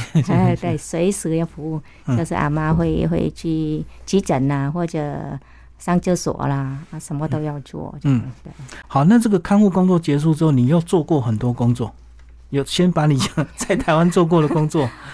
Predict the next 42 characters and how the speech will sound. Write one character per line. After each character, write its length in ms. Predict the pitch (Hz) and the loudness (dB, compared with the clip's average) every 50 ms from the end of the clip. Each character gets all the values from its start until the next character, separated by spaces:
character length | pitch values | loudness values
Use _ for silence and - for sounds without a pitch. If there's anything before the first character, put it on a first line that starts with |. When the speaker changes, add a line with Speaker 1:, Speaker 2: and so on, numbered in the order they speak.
| - - - | -20 -20 -20
Speaker 1:
讲 300 | - - - - 135 123 | -18 -14 -10 -8 -6 -6
一 20 | |
下， 140 | 131 - 156 | -6 -6 -8
有 160 | 139 135 135 | -6 -4 -2
哪 160 | 143 147 127 120 | 0 2 2 0
一 20 | |
些？ 220 | 117 - 123 117 - - | 0 -2 -4 -4 -4 -6
Speaker 2:
呃， 280 | - 165 165 160 156 - | -4 -2 0 0 0 -2
有 280 | - - 160 147 143 | -2 -2 0 0 0
啦， 240 | 151 156 151 - - - | 0 0 -2 -2 -4 -2
我 360 | - 165 165 160 160 160 165 160 | 0 2 2 4 4 4 2 2
来 280 | 160 160 165 165 185 202 | 2 2 2 2 0 0
台 240 | - 240 190 185 208 | -2 -2 -4 -2 0
湾 220 | 202 202 202 190 | 0 0 0 0
就 80 | 208 190 | -2 -4
是 160 | - - 196 190 - - - - - - | -4 -4 -4 -4 -4 -4 -8 -10 -20 -18
做 240 | - - - 190 190 | -8 0 2 2 2
过 360 | 185 - - 185 180 175 175 | 2 0 0 2 2 4 2
卖 480 | 175 175 180 185 185 185 180 180 180 175 | 2 2 2 2 2 2 2 2 0 0
水 220 | 175 - - 170 | -2 0 0 0
果， 340 | 175 - - 143 131 - - - _ - - - - | 0 2 0 -2 -2 -2 -8 -14 _ -20 -20 -18 -10
Speaker 1:
嗯。 180 | - 135 127 117 - | -6 -4 -2 0 0
Speaker 2:
卖 340 | 180 180 175 175 175 170 170 165 165 165 165 160 160 | 0 0 0 0 0 0 0 0 0 0 0 -2 -4
早 160 | - - 123 | -4 -4 -4
餐 200 | 135 - 170 170 | -2 0 0 0
店， 260 | 160 175 170 165 160 156 - - - - | 2 2 2 0 0 -4 -10 -18 -20 -12
就 100 | - 185 | -8 -8
是 140 | 180 - - | -6 -6 -6
去 140 | 165 - 180 | -6 -6 -6
打 180 | - - 117 117 | -4 -4 -4 -4
工， 260 | - - 170 160 151 - - - - - | -2 -2 -2 -2 -2 -6 -12 -20 -14 -6
在 140 | - 190 | -4 -2
医 220 | - - 185 175 160 | 0 2 2 2 4
院 400 | 170 175 170 165 170 165 156 175 - _ _ - - | 2 2 2 2 0 0 -2 -6 -10 _ _ -16 -8
当 140 | - 165 165 | -4 -4 -4
看 240 | - - 185 175 165 | -2 0 0 2 2
护， 220 | 170 185 165 - - - - - _ - - - | 2 2 0 -2 -4 -10 -20 -20 _ -12 -4 -2
有 120 | 165 147 | 0 0
证 140 | 127 202 196 190 | 2 2 0 0
照 240 | - 202 190 175 | 2 2 2 2
的， 100 | 165 170 | 0 -2
Speaker 1:
嘿。 60 | - | -4